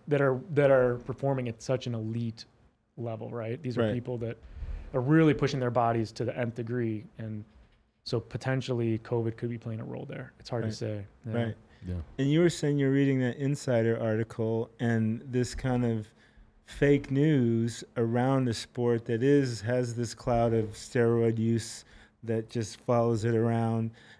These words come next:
Speaker 2: And it is prevalent. Uh, I'm not,
Speaker 3: Yeah.
Speaker 2: not denying that, but you were reading that Insider article and you saw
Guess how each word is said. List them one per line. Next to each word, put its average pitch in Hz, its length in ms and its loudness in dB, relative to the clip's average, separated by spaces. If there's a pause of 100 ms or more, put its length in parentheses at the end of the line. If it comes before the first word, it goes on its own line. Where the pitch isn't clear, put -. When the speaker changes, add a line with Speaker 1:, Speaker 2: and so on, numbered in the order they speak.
(120)
Speaker 2:
And 220 100 6
it 220 160 10
is 185 240 8
prevalent. 127 640 4 (220)
Uh, 120 180 2
I'm 123 120 2
not, 139 200 4
Speaker 3:
Yeah. 76 120 -2 (180)
Speaker 2:
not 135 240 0 (120)
denying 123 440 2
that, 127 380 2 (420)
but 131 380 4 (580)
you 143 240 6
were 151 100 8
reading 143 340 6
that 127 160 2
Insider 123 520 2
article 117 480 0
and 120 180 0
you 139 140 0
saw 131 720 0